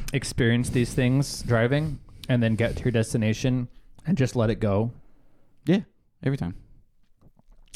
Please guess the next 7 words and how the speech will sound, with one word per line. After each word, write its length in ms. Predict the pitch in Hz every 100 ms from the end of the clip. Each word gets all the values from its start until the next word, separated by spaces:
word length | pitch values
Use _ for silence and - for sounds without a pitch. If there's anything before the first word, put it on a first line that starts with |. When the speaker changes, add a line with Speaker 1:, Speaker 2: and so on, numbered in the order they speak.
| -
Speaker 1:
But 120 | 156
I 40 | 165
mean, 260 | 151 143
like, 280 | 131 123 - - _ _ - - - _ _ _ _ -
Speaker 2:
But 80 | 131
it's 120 | -
more 200 | 170 160